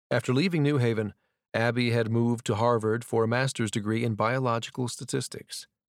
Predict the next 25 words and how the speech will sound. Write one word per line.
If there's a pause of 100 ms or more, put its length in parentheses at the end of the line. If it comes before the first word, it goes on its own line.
(560)
As
Chris
pulled
out
of
Bruno's
parking
lot, (680)
he
could
see
Levine
watching
him
from
inside
the
store
as
he
spoke
on
a
cell
phone.